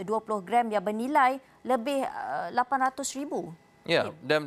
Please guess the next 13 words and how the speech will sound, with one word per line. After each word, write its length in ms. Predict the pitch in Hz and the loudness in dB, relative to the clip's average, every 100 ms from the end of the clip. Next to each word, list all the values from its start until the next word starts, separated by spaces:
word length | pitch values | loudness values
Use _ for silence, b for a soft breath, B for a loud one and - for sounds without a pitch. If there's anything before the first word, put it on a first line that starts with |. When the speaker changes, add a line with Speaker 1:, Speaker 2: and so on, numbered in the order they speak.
| 117 | -6
Speaker 2:
sindiket 400 | - 165 165 196 | -4 -4 0 0
ni 80 | 208 | 0
sebenarnya 480 | 185 175 180 208 185 | -2 2 2 4 4
dah 160 | 160 | 4
aktif, 480 | 143 135 180 165 - - B B B - | 2 -2 -2 -2 -4 -20 B B B 2
uh, 720 | 147 151 143 135 131 123 117 _ _ - 127 | 6 6 8 8 6 4 -2 _ _ -8 -2
September 400 | 160 147 165 175 | -2 2 2 2
tahun 240 | 143 143 | 2 2
lalu. 240 | 131 123 175 - | 2 0 -8 -10
Speaker 1:
Mm-mm. 320 | 190 95 104 123 | -12 -10 -10 -4
Speaker 2:
Uh, 240 | - 127 123 127 | 2 4 2 0
tapi 240 | 123 165 | -2 -2
bu-, 160 | 151 | -4